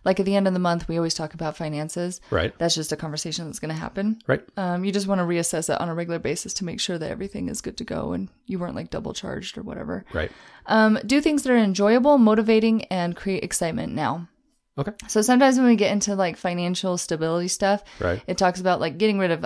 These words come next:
Speaker 1: all of the things and, like,
Speaker 2: Right.
Speaker 1: um, I, I do not recommend that because then cortisol goes up. Now, your over, overindulgence, absolutely.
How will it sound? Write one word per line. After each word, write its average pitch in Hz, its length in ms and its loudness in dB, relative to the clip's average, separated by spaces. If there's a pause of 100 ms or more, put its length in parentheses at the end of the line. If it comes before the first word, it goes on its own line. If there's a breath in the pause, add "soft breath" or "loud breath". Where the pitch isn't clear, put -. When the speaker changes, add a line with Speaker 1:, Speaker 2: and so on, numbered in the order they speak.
(120)
Speaker 1:
all 277 280 8
of 247 220 2
the 247 140 0
things 208 600 0
and, 165 220 -6
like, - 160 -4
Speaker 2:
Right. 78 320 -4 (300 loud breath)
Speaker 1:
um, 196 340 4
I, 220 260 6
I 233 280 8
do 208 200 2
not 214 200 6
recommend 226 400 4
that 190 120 4
because 196 220 0
then 190 140 0
cortisol 175 560 0 (340)
goes 175 300 -2
up. - 260 -4 (320 loud breath)
Now, 214 380 6 (280 soft breath)
your 208 220 6
over, 254 320 6 (100)
overindulgence, 233 1160 4
absolutely. 180 800 0